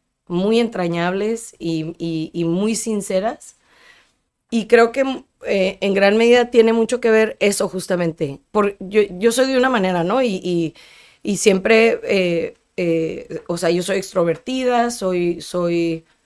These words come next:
soy entrona, soy echada pa'lante, pero, pero también soy muy sincera y soy muy transparente. Y creo que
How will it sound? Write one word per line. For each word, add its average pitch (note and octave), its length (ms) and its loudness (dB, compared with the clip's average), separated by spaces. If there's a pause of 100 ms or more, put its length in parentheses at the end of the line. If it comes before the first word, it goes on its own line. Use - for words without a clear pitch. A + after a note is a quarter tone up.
(140)
soy F#3+ 320 0
entrona, G#3 680 2
soy F#3 160 -4
echada F3+ 320 -2
pa'lante, G#3 640 -2
pero, F3 580 -2
pero F#3 220 0
también F#3+ 540 0 (300)
soy A3 220 2
muy A#3+ 380 4
sincera G3+ 560 -2
y E3+ 60 0
soy F#3+ 180 -4
muy G#3 240 -4
transparente. G#3+ 960 -2 (100)
Y G#3 100 -8
creo A3 420 0
que A3+ 280 0